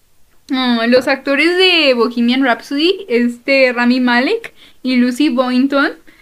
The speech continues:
que para quienes no sabían, llevaban años de relación desde que salió la película de Bohemian Rhapsody, pues han decidido terminar su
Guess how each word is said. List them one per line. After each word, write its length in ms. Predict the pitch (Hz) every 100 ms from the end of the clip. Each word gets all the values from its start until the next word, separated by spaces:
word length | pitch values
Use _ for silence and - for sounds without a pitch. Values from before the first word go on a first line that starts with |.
| _ -
que 500 | 262 254 247 247 247
para 240 | 247 247
quienes 240 | 247 247 247
no 120 | 247
sabían, 360 | 294 294 262 269
llevaban 440 | 262 233 240 269
años 520 | 220 240 247 269 285 294
de 100 | 254
relación 500 | 226 214 233 226 240
desde 260 | 247 247
que 160 | 233 208
salió 220 | 220 208
la 140 | 226
película 380 | 240 214 208 240
de 60 | 233
Bohemian 500 | 202 220 214 220 233
Rhapsody, 560 | 202 202 247 262 466 - - - _ _ -
pues 520 | 240 220 226 240 - _ _ -
han 920 | 233 226 226 226 233 240 240 240 240
decidido 640 | 240 247 240 220 220 226 233
terminar 600 | 240 226 214 214 208 214
su 360 | - 254 220